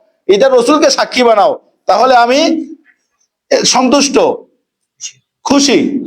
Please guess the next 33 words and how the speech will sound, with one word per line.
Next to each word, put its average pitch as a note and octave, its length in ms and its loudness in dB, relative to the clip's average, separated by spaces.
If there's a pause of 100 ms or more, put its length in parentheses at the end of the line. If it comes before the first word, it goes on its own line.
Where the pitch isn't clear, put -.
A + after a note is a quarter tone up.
(260)
আর A3 200 0
যদি C4+ 680 0
রসুলকে A#3+ 400 0
সাক্ষী - 340 -2
না A#3 140 2
বানাও, C#4+ 360 2 (160)
তাহলে A3 180 2
আমি G#3 220 0
এটা G#3+ 120 2
কি, G#3 180 -4
কি A3+ 160 0
করি A#3+ 200 2
না, G3 440 -2
মানি E3+ 340 0
না। A2+ 180 -4 (280)
তখন A#3+ 300 2 (400)
নোমান C4+ 340 4
ইবনে A#3+ 220 2
বশির A3 300 2
রাদিয়াল্লাহু A3 560 2
তাআলার G3 180 -2
পিতা G3 520 0 (320)
তাকে G#3+ 280 0
নিয়ে A3 220 0
রসুল F#3 140 0
সাল্লাল্লাহু A#3+ 200 -4
আলাইহি A3+ 80 0
ওয়াসাল্লামের F#3 440 0
কাছে D3+ 220 -2
গেছেন। B2 280 -4
বলেন E3 160 0
না D#3 120 0
সুবহানাল্লাহ। C3+ 800 -4